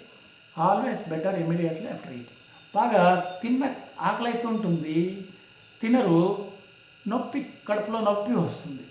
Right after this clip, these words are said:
అంటే ఆకలి వల్ల వచ్చే కడుపు నొప్పి. దీనికి తెలిసిపోతుంది, మంటగా ఉంటుంది పొట్టలో, ఏదో ఒక రకమైన ఇబ్బంది. తింటే తగ్గింది నాకు కడుపు నొప్పి, తింటే తలనొప్పి తగ్గింది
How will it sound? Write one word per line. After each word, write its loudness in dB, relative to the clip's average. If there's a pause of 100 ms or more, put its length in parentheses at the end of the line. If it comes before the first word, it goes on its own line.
(1400)
అంటే -4
ఆకలి 2
వల్ల 0
వచ్చే 0
కడుపు -4
నొప్పి. -12 (200)
దీనికి -4 (580)
తెలిసిపోతుంది, 0
మంటగా 0
ఉంటుంది 0
పొట్టలో, 0
ఏదో 0
ఒక 0
రకమైన -4
ఇబ్బంది. -6
తింటే -2
తగ్గింది -2
నాకు 2
కడుపు 0
నొప్పి, 0
తింటే -4
తలనొప్పి 0
తగ్గింది -6